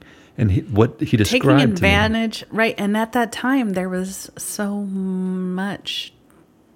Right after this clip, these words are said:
Speaker 2: technological advancement in record-, in the recording industry.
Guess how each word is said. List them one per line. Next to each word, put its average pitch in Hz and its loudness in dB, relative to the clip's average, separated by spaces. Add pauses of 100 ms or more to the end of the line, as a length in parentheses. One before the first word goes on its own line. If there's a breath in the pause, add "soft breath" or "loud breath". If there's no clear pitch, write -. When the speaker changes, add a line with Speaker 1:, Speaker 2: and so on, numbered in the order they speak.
(180)
Speaker 2:
technological 156 -8
advancement 143 -10
in 147 -4
record-, 139 -6
in 175 -2
the 156 0
recording 143 -2
industry. - -10